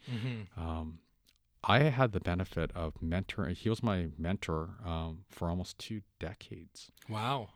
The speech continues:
Speaker 2: And,
Speaker 1: Okay.
Speaker 2: you know, he was the chairman of our company. And I, I met him in ninety-three when I was just coming out of university. And,
Speaker 1: Hmm.
Speaker 2: you know, I, I couldn't find a job or the job that I wanted. And so,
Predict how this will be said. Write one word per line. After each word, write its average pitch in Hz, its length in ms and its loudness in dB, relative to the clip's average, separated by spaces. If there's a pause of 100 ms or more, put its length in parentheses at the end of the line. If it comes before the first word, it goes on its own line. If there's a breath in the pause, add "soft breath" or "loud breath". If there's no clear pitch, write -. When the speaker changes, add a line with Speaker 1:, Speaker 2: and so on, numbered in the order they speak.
Speaker 2:
And, 87 300 4
Speaker 1:
Okay. 117 80 -2
Speaker 2:
you 92 40 2
know, 90 80 4
he - 140 -4
was 95 80 0
the 98 80 -2
chairman 98 440 2
of 95 140 0
our 92 80 -2
company. 85 600 -4
And 78 260 -4
I, 82 220 0 (100)
I 92 80 2
met 87 240 2
him 104 120 2
in 92 120 4
ninety-three 92 800 0
when 80 180 0
I 80 200 2
was 80 180 -4
just - 160 -6
coming 85 300 0
out 82 120 0
of 80 60 -4
university. 82 720 -2
And, 78 140 -4 (200 loud breath)
Speaker 1:
Hmm. 147 100 -2 (280 loud breath)
Speaker 2:
you 85 120 -6
know, 78 120 -2
I, 82 180 -4
I 78 240 -4
couldn't 95 300 0
find 87 260 2
a 82 40 0
job 82 400 4
or 78 80 2
the 73 100 -6
job 87 300 4
that 85 120 0
I 82 100 2
wanted. 85 420 -2
And 76 200 -2
so, 78 400 0